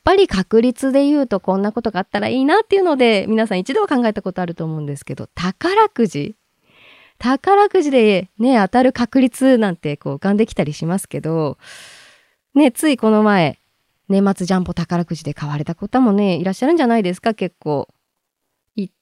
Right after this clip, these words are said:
等七億円。前後賞を合わせると、十億円っていう、もうなんだろう、夢のような話すぎてね、あんまりこ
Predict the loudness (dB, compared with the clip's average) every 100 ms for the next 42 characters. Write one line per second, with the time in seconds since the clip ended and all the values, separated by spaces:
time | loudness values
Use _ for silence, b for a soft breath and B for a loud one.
0 | _ _ 4 4 2 2 2 4 2 0
1 | 0 2 2 0 -6 _ _ 2 2 2
2 | 0 0 0 0 -2 -4 2 2 2 -4
3 | _ _ _ _ 4 8 8 6 0 -2
4 | 0 0 -2 0 -2 -2 -2 -2 -2 -2
5 | -2 0 0 2 2 2 2 2 2 2
6 | 4 2 0 B B B B 0 0 0
7 | -2 0 -2 0 0 2 2 2 2 0
8 | 0 0 2 0